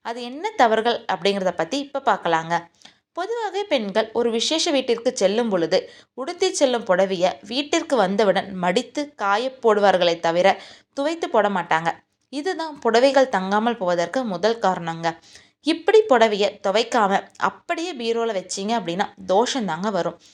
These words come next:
அது மட்டும் இல்லாம அந்த துணியும் தோஷமான துணியாக மாறிடுங்க. அதனால எந்த துணியாக இருந்தாலும், துணியாக இருந்தாலும் அதை அலசி விட்டு தாங்க உடுத்தணும். பட்டு புடவையாக இருந்தால் பட்டு புடவையின் ஓரத்தை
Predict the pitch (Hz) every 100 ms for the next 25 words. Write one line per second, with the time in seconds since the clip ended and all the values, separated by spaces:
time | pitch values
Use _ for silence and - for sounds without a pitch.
0 | - _ - 339 415 359 294 330 269 196
1 | 196 - - 202 196 196 240 269 277 269
2 | - 202 208 254 285 277 262 269 226 190
3 | 170 214 214 175 180 170 165 160 - -
4 | - - 196 214 262 254 247 - - 196
5 | 202 269 381 381 240 233 226 254 233 190
6 | 190 180 196 - _ _ - 254 269 269
7 | 277 254 196 190 185 202 _ - 202 175
8 | 175 226 220 254 226 190 185 175 208 214
9 | 180 - 170 165 - - _ - 262 262
10 | 359 294 277 247 240 190 180 196 - -
11 | 214 214 320 294 262 247 185 196 240 233